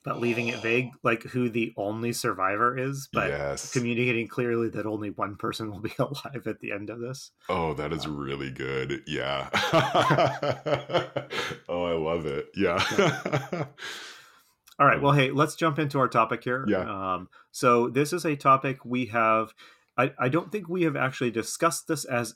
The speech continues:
Speaker 1: a, an official topic, at
Speaker 2: Mm-hmm.
Speaker 1: least not in this form. But you and I have certainly spent a lot of time over the years and episodes talking about this question of hitting the right tone at the game table.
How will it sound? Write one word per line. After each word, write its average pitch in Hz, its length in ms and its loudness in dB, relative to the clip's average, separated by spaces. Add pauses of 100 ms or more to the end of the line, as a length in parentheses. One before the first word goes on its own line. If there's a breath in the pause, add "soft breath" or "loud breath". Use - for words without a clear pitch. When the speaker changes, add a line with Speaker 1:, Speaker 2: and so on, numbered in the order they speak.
Speaker 1:
a, 107 380 0
an 110 120 -2
official 117 580 -4
topic, - 640 -4 (160)
at 95 80 -4
Speaker 2:
Mm-hmm. 85 80 -2
Speaker 1:
least 110 200 0
not 107 280 0
in 101 160 -8
this 104 200 -6
form. 85 500 -14 (440 loud breath)
But 110 260 -4
you 131 180 0
and 147 100 2
I 131 60 4
have 117 140 -4
certainly 139 400 -2
spent 123 300 -6
a 110 80 -4
lot 104 240 -2
of 104 120 -6
time 113 400 -6
over 107 480 2
the 98 140 -2
years 98 480 -4
and 98 140 -10
episodes - 640 -12 (380 soft breath)
talking 135 380 -4
about 107 240 2
this - 180 -8
question 104 600 -4
of 92 400 -6 (600)
hitting 117 380 -2
the 110 100 0
right 98 340 -2
tone 98 720 -12
at 95 200 -12
the 92 80 -10
game 80 320 -16
table. 80 420 -16